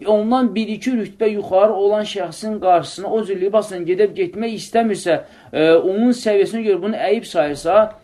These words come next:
gör Allah Subhanahu dərgahında insan o cür dayanmağı yaxşı yoxsa yaxşı deyil, aydındır. Və bu baxımdan da dediyimiz kimi burada,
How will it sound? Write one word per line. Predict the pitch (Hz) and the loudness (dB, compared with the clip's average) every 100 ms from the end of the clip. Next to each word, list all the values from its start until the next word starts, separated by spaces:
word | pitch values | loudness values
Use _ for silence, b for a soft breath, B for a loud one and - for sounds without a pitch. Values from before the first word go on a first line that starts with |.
| _ | _
gör | 202 220 | -2 2
Allah | 185 202 | 2 0
Subhanahu | 202 - 180 175 | -4 -6 -6 -2
dərgahında | 175 165 156 165 156 185 | 0 0 0 -2 -2 -4
insan | 165 143 160 135 - - | -4 -4 -6 -6 -12 2
o | 190 | 2
cür | 165 170 151 | 4 2 2
dayanmağı | 156 156 156 | 0 0 0
yaxşı | 190 - 240 | 0 -2 -8
yoxsa | 247 190 | -8 -4
yaxşı | 165 - 131 | -6 -6 -8
deyil, | 120 139 | -2 0
aydındır. | 156 165 165 147 180 - b b b - | 0 -2 -4 -4 -4 -8 b b b 2
Və | 190 | 2
bu | 220 | 4
baxımdan | 220 220 220 233 208 | 2 2 4 4 6
da | 320 220 - _ _ _ _ _ - | 4 4 -6 _ _ _ _ _ -10
dediyimiz | 131 156 196 202 | -4 0 0 0
kimi | 185 190 | -2 -4
burada, | 175 165 214 208 | -2 4 4 4